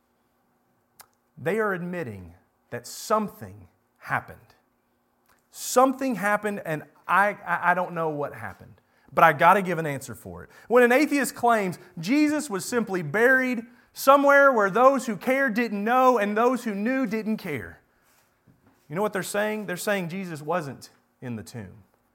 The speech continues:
The tomb was definitely interesting. And that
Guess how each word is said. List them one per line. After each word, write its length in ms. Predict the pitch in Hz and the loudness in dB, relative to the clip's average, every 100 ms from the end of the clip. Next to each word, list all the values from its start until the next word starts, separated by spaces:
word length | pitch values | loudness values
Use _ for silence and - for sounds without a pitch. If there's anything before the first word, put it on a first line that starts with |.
| _ _ _ _ _ | _ _ _ _ _
The 100 | 123 | -16
tomb 640 | - 185 175 135 104 95 87 _ | -14 -10 -6 -6 -6 -10 -14 _
was 160 | 110 104 | -14 -6
definitely 580 | 147 147 147 104 98 98 | -4 -4 -8 -12 -12 -12
interesting. 560 | 139 - - - 117 - _ _ _ _ _ - | -12 -14 -20 -20 -20 -20 _ _ _ _ _ -6
And 220 | 156 151 | -4 0
that 460 | 190 202 - - | 0 0 -4 -16